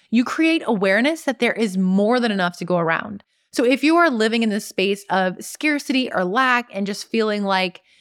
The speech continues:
"Who's gonna pay this for my idea, for my service or product? Who's gonna show up and believe in this value that I have to offer? Like,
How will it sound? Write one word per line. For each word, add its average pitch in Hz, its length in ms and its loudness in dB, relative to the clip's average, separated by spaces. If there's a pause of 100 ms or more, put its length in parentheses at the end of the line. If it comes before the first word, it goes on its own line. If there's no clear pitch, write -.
(300)
"Who's 330 320 4
gonna 226 180 2
pay 185 300 -4
this 180 420 -8
for 190 120 -2
my 175 340 -2
idea, 165 500 -2
for 175 120 -4
my 170 140 -2
service 180 440 -4
or 175 60 -6
product? - 560 -2 (320)
Who's 359 220 2
gonna 311 260 0
show 196 380 2
up 180 260 2
and 180 340 -2
believe 233 420 2
in 196 120 0
this 185 180 -2
value 175 300 2
that 170 80 0
I 180 40 0
have 175 200 -6
to - 100 -8
offer? 165 320 -2
Like, 180 300 -2